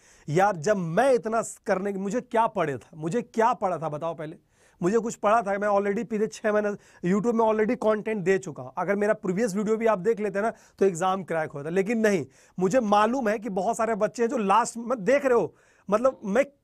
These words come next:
क्या बोलूँ यार, मैं बहुत ईमानदारी से काम करता हूँ, मैं बहुत ईमानदारी से काम करता हूँ। मैं already पूरी वीडियो बना चुका हूँ,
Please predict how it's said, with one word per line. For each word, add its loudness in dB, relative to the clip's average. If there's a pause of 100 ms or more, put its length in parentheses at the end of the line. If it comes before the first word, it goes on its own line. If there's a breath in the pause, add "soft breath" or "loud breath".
(200)
क्या 2
बोलूँ 0
यार, 0
मैं 0
बहुत 0
ईमानदारी 0
से -4
काम -2
करता -8
हूँ, -20
मैं -2
बहुत 2
ईमानदारी -2
से -6
काम -4
करता -6
हूँ। -6 (380 loud breath)
मैं 2 (120)
already 2
पूरी -2
वीडियो 2
बना 2
चुका -8
हूँ, -16